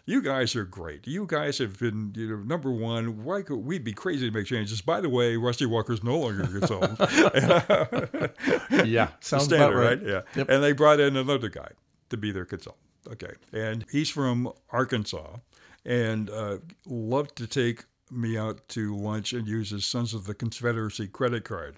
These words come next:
Speaker 2: Oh,
Speaker 1: I
Speaker 2: boy.
Speaker 1: was too much of a Yankee for him.
Speaker 2: Yeah, yeah, yeah,
Speaker 1: Uh,
Speaker 2: yeah.
Speaker 1: and so he thought we should ban the Dixie Chicks because,
Speaker 2: Mm-hmm.
Speaker 1: uh,
Speaker 2: Yeah, a lot of
Speaker 1: and it
Speaker 2: stations
Speaker 1: was
Speaker 2: did.
Speaker 1: Yeah, oh, yeah, they did. It was, you know, and, uh, you know, they, they, it was kinda like the old Beatles thing when John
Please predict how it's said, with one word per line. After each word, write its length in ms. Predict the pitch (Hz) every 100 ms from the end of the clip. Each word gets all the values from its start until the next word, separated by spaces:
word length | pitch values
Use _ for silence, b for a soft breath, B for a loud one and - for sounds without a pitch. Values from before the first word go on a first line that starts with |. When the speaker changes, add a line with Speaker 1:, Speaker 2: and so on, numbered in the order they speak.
| 131
Speaker 2:
Oh, 200 | 127 127
Speaker 1:
I 20 |
Speaker 2:
boy. 300 | 113 120 117 110
Speaker 1:
was 160 | 101
too 160 | 101 180
much 160 | 147
of 80 | 123
a 60 | 117
Yankee 500 | 107 113 117 90 85
for 160 | 85 85
him. 300 | 120 - - 123
Speaker 2:
Yeah, 0 |
yeah, 180 | 117 117
yeah, 80 |
Speaker 1:
Uh, 300 | 113 110 107 107
Speaker 2:
yeah. 200 | 113 110 98 117
Speaker 1:
and 480 | 120 120 117 104 - - -
so 440 | - 131 113 110 - 127 110
he 160 | 160 185
thought 300 | 135 117 98
we 120 | 113
should 220 | 113 101
ban 220 | 110 107
the 60 | 101
Dixie 340 | 90 95 90
Chicks 380 | 90 - - -
because, 460 | - 123 120 175 -
Speaker 2:
Mm-hmm. 400 | 98 101 110 107
Speaker 1:
uh, 20 |
Speaker 2:
Yeah, 140 | 110 135 -
a 40 |
lot 100 | 98
of 60 | 117
Speaker 1:
and 80 | 113
it 80 | 110
Speaker 2:
stations 260 | 123 110 131
Speaker 1:
was 120 | 120
Speaker 2:
did. 300 | 151 165 117 b -
Speaker 1:
Yeah, 140 | 113 110
oh, 100 | 127
yeah, 200 | 101 113
they 160 | 101
did. 220 | 98 202 95
It 100 | 98
was, 100 | 95 92 113
you 120 | 101
know, 180 | 90 - -
and, 440 | 113 117 117 110
uh, 360 | 104 101 101 104 107
you 160 | 113
know, 200 | 101 98
they, 260 | 95 135 123
they, 200 | 104 190
it 80 | 131
was 120 | 113
kinda 180 | - 110
like 160 | 104 98
the 140 | 107
old 160 | 107 98
Beatles 340 | 113 110 92
thing 180 | 95 85
when 140 | 98
John 300 | 98 98 95